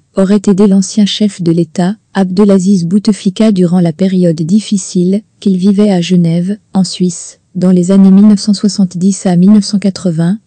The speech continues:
rapporte Le Soir d'Algérie. L'État était-il au service des Kouninef ?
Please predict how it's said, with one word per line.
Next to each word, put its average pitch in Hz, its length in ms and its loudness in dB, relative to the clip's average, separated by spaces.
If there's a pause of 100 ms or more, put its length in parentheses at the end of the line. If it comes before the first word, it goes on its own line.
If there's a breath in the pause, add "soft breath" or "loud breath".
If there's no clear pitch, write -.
rapporte 196 540 -2
Le 190 100 2
Soir 202 400 -2
d'Algérie. 175 540 -2 (480)
L'État 185 300 2
était-il 202 460 0
au 185 60 2
service 208 480 -2
des 190 140 0
Kouninef ? 220 680 2